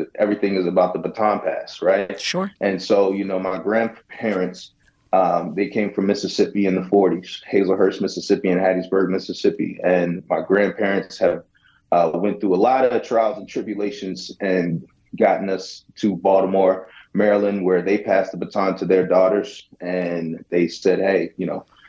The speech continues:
Speaker 1: go, go as far as you can," right? And, and so for me, my mom, she worked her tail off, and my dad did as well too, to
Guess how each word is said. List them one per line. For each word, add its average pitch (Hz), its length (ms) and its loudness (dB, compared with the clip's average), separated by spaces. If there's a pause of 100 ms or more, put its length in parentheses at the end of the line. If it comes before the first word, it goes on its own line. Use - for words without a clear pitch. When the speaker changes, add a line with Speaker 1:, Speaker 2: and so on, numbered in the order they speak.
(140)
Speaker 1:
go, - 440 0
go 98 160 2
as 98 80 -2
far 107 220 4
as - 80 -2
you 92 80 -8
can," 87 300 -2
right? 98 280 0
And, 90 200 -2
and 95 240 -4
so 92 320 2
for 90 80 -4
me, 98 280 2
my 87 140 0
mom, 98 460 2
she 101 240 0
worked 98 280 2
her 101 120 2
tail 98 320 4
off, 101 180 4
and 92 100 -8
my 87 100 -4
dad 90 420 0
did 95 180 -4
as 90 140 -10
well 92 160 2
too, 113 240 0
to 95 160 -2